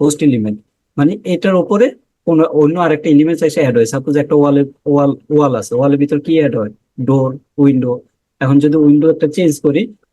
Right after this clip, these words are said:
আহ, মানে উইন্ডোটা কোথায় যায়, আমি যদি, আহ, উইন্ডোটা প্লেস করি একটা ওয়ালের উপরে, এটা কোথায় যায় প্লেস হয়? এটা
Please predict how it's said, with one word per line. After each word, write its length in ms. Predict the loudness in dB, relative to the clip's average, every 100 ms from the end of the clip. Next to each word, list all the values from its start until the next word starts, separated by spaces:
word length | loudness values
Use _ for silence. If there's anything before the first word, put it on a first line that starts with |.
| _ -10
আহ, 480 | -2 0 0 -4 -8 -10 -10
মানে 300 | -2 2 2 0 -8 _ _ -4
উইন্ডোটা 400 | -2 0 0 -2
কোথায় 340 | -2 0 0
যায়, 240 | 2 2
আমি 160 | 2 2
যদি, 180 | 0 2
আহ, 300 | 2 0 -6 -6 0
উইন্ডোটা 380 | 2 2 0
প্লেস 360 | -2 0 0 0
করি 180 | -4 -4
একটা 200 | -4 -2
ওয়ালের 320 | 0 0 0
উপরে, 320 | -2 -2 -4 -6 _ _
এটা 140 | -4 -2
কোথায় 300 | -2 0 2
যায় 160 | 0
প্লেস 280 | 0 -4 -4
হয়? 80 | -10
এটা 520 | -12 _ _ -8 -8